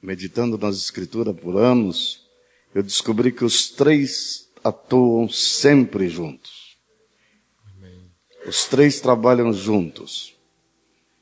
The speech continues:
Speaker 1: E essa ênfase que ele tem dado da importância desta revelação do eterno propósito de Deus, cada uma das pessoas da Trindade tem um elemento que está vinculado com sua identidade.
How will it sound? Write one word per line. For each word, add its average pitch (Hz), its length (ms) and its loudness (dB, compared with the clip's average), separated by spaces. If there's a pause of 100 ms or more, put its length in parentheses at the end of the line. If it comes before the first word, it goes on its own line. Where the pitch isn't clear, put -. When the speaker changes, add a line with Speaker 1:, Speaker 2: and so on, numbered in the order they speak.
(200)
Speaker 1:
E 101 180 0
essa 113 320 4
ênfase 117 500 2
que 90 100 -12
ele 92 80 -2
tem 101 200 0
dado 101 340 2
da 101 140 0
importância 120 880 0
desta 107 500 -2
revelação 113 760 0
do 87 220 -6
eterno 120 340 0
propósito 117 480 -4
de 113 80 -4
Deus, 113 440 -2 (1500)
cada 151 300 4
uma 139 320 4
das 104 320 0
pessoas 131 640 0
da 113 100 2
Trindade 113 520 0
tem 139 240 2
um 143 180 6
elemento 143 720 4
que 104 100 -2
está 127 200 0
vinculado 127 680 2
com 120 160 -4
sua 120 380 -4
identidade. 107 960 -4